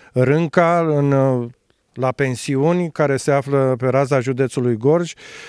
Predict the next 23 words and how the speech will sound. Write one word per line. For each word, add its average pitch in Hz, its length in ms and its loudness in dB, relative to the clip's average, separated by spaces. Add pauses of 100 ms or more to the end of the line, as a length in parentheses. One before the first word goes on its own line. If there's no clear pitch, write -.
(120)
Acum, 147 420 0
în, 147 180 2
uh, 139 340 0 (100)
perioada 143 440 2
de 135 100 2
decembrie, 139 920 0
facem 135 520 -2
în 123 180 -2
târguri 135 480 0
și 131 300 -4
în, 127 140 0
uh, 123 200 -2 (100)
piețe. 175 600 2 (760)
Avem 139 360 0
controale 147 460 0
comune 143 480 0
cu, 135 140 -4 (600)
cu - 100 -10
poliția, 143 720 0
cu 147 160 -4 (720)
O 143 140 -2
P - 80 -6 (200)
C-ul, 170 500 0